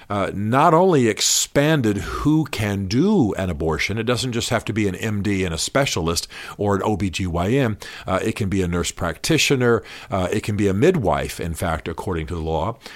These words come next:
Uh, also, uh, it also removed abortion from the criminal code and placed it under the health code in New York, which removes prosecution for certain crimes and, and, and thus, uh, removes the stigma of abortion, that,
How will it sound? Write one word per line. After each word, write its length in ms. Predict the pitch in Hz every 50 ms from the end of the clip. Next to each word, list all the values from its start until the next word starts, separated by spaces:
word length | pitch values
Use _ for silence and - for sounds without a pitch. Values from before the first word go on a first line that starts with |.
| - - - - - -
Uh, 220 | 117 113 113 113 - - - -
also, 640 | - 160 190 220 208 - - - 110 98 113 120 - - - - - - -
uh, 200 | 113 113 113 110 -
it 180 | 123 127 -
also 320 | - 131 160 170 - - 131
removed 600 | 110 104 110 110 110 110 123 139 151 175 165 135
abortion 560 | 131 95 104 117 131 135 127 - - 120 113
from 260 | 107 - 131 117 110 101
the 100 | 90 87
criminal 560 | - - - - 196 240 254 143 113 95 82
code 380 | - - 98 92 95 98 107
and 160 | - - 101 -
placed 360 | - 139 139 139 - - -
it 80 | 107
under 220 | 113 107 101 101 90
the 100 | 85 85
health 440 | 82 - - 151 165 180 165 - -
code 320 | - - 101 92 90 82
in 180 | 87 90 92 90
New 100 | 90 87
York, 500 | 82 80 78 80 87 127 - - - - - - - - - -
which 340 | 104 107 107 - - - - - - - -
removes 460 | 107 110 107 110 113 113 117 104 -
prosecution 840 | - - 123 113 101 - - 101 - - 110 104 - - 98 92 85
for 140 | - 104 92
certain 320 | - 123 107 - - 85
crimes 600 | - - 135 123 120 120 120 120 117 117 98 92
and, 140 | 90 82 80 - - - - -
and, 200 | - 98 101 -
and 180 | - 95 92 85
thus, 420 | 110 104 104 98 - - - 98
uh, 280 | 98 85 87 90 87 85
removes 920 | 82 95 101 95 82 95 98 104 101 104 104 110 113 120 120 117 104 95 -
the 120 | - 95 92
stigma 640 | - - - - - 160 151 135 127 135 123 113
of 220 | 101 - 110 104
abortion, 640 | 107 95 104 107 104 104 90 - - 110 101 98 90
that, 260 | 92 90 - - -